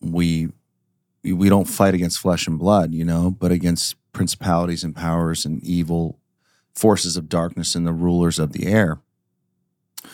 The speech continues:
There are evil, evil forces of deception,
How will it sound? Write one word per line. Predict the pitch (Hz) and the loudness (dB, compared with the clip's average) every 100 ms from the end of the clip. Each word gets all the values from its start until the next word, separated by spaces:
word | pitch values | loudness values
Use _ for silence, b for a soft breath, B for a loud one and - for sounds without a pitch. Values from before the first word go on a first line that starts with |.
| B B B _ _ - | B B B _ _ 2
There | 104 107 113 | 6 6 6
are | 80 85 101 104 - _ _ _ _ _ _ _ _ _ _ _ _ _ _ _ - | 2 2 2 0 -6 _ _ _ _ _ _ _ _ _ _ _ _ _ _ _ 2
evil, | 110 104 90 110 107 110 - - | 6 6 6 4 4 0 -8 -4
evil | 101 90 85 90 85 | -2 -2 0 0 -2
forces | - 95 92 85 87 85 82 - | 0 2 2 2 -2 -2 -4 -4
of | 85 82 85 85 - _ _ _ _ _ _ | -2 0 0 -2 -8 _ _ _ _ _ _
deception, | 92 - 101 90 - 90 87 92 | -4 0 0 0 -2 0 0 -2